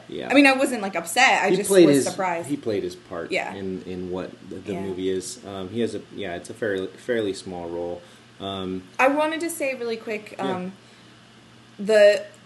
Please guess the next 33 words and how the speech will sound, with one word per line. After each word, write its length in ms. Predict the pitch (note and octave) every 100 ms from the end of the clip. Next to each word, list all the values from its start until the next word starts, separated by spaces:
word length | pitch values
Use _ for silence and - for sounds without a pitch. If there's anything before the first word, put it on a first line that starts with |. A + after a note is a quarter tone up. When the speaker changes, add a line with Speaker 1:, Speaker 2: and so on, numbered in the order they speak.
| -
Speaker 2:
the 300 | G3+ A3+ A3
era, 400 | G#3+ G#3+ G#3+ G3
Vietnam 640 | G3+ G#3+ G3+ F#3+ G#3 F#3+ F3+
War 260 | F#3+ F#3 F3+
era, 540 | E3+ F3 F3+ E3+ F#3 -
um, 440 | F3+ F3 D#3+ D#3+ F3 - - G3+
obviously, 480 | G#3 G3 F#3+ E3+
I'm 180 | E3+ F3 -
not, 280 | F3+ E3 - - - -
not 180 | F3+ -
like, 180 | F3+ -
"Yay, 260 | D4 C#4
Vietnam 500 | A#3+ C4+ B3+ B3 A3+
War," 460 | A3+ B3+ G3+ E3+ F3
but 280 | - G#3+ F#3
that 320 | G#3 G3+ -
sort 180 | - A3+
of 80 | G3+
time 360 | - F#3 F#3 G#3+
period 480 | C#4+ D4 D4 D4 A#3+
is 180 | A3
one 300 | F#3+ G3 G3
that 120 | F#3+ F#3
I, 300 | F3+ F3+ F3+ F3+ - - - - - - - - -
I'm 160 | F#3+ F#3
really, 460 | F3+ E3+ E3 E3+ - -
I 60 | F3+
don't 120 | F3
know, 220 | D3 D3+ -
fascinated 540 | C3+ D3 - D#3+ D#3
by. 460 | D3+ D3+ D3+ D3 D#3
Like, 160 | E3+ D3+
I, 160 | D#3+